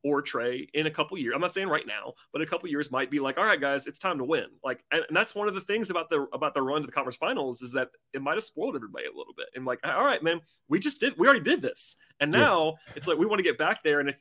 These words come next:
Speaker 1: a-, anytime you're not back there, maybe the frustration is a li-, even a little bit more. If it had been more incremental, maybe it's a little bit easier. But yeah, I, I could certainly see it in a couple years if the Hawks aren't winning. But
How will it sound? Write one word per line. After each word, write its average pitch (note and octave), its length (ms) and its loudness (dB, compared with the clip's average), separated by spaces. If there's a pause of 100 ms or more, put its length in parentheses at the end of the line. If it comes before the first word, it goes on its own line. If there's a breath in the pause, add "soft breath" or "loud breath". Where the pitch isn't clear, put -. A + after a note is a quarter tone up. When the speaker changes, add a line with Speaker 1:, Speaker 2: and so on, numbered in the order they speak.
Speaker 1:
a-, D3+ 180 -4
anytime G#3 300 -2
you're F3+ 100 2
not C#3 240 2
back C#3+ 240 0
there, B2 340 -4 (460)
maybe F3 140 2
the F3+ 60 0
frustration F3+ 340 -4
is D3 60 -8
a C#3+ 40 -6
li-, D3+ 220 -4
even D3+ 120 -2
a D3 40 0
little D#3 100 0
bit C3+ 140 -6
more. D3 240 -2
If A#2 80 -8
it - 20 -4
had E3+ 80 0
been D#3+ 80 -2
more D#3+ 260 -2
incremental, D#3 640 -2 (300 soft breath)
maybe C#3+ 420 0
it's - 140 -14
a - 20 -6
little B2+ 160 -4
bit - 80 -10
easier. B2+ 500 -2
But B2 220 -2
yeah, C#3+ 240 4
I, B2 200 2
I - 60 4
could G#3 160 -4
certainly G3+ 440 -2
see A3 260 -2
it F3 60 0
in F3 80 -4
a F3+ 40 -6
couple F#3+ 220 -4
years F#3 260 -2
if E3 120 -6
the D#3 60 -10
Hawks E3 200 -4
aren't D#3+ 140 -2
winning. E3+ 280 0
But B2+ 200 0